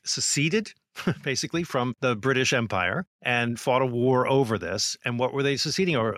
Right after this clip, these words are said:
Fair representation and taxation ideas. And so here we have the South sort of framing themselves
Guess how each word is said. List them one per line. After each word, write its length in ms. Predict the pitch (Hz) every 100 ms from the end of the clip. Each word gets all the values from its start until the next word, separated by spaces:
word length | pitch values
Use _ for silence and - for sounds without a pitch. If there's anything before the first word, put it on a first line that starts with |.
| -
Fair 180 | 143 127
representation 760 | 120 127 110 113 139 - 139
and 400 | 123 120 113 104 -
taxation 580 | - 110 - 107 98 101
ideas. 440 | 87 85 90 - -
And 120 | 127 -
so 160 | 151
here 280 | 135 196 226
we 120 | 220
have 180 | 160 139
the 60 | 135
South 440 | - 143 131 - -
sort 220 | - 226 269
of 60 |
framing 520 | - 175 175 175 170 156
themselves 760 | 139 - 156 117 107 110 -